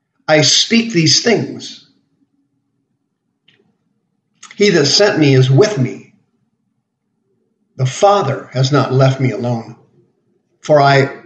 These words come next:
always do those things that please him." And as he spoke these words, many believed on him. Can you imagine these statements a human being make, making about themselves? It's absolutely amazing. He had to be,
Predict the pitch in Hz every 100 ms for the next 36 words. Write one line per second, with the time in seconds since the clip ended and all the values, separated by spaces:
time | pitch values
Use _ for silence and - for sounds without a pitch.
0 | - 220 233 208 208 139 131 208 180 139
1 | - - _ _ _ _ _ _ _ _
2 | _ _ 135 143 135 - - 190 139 120
3 | - 131 - - 156 160 135 135 - 113
4 | _ _ _ _ _ _ 57 - - _
5 | - - _ _ _ _ _ _ _ _
6 | _ - _ _ 135 135 139 - 151 156
7 | 151 127 139 160 131 120 117 131 156 160
8 | 135 127 143 151 131 110 107 - - -
9 | - - 233 202 175 - - 160 139 131
10 | - - 208 139 123 117 123 175 160 143
11 | 147 131 127 127 - - 131 143 147 135
12 | 117 117 127 131 131 - - - 147 -
13 | - 135 131 147 135 - 127 175 131 117
14 | 127 147 143 135 117 -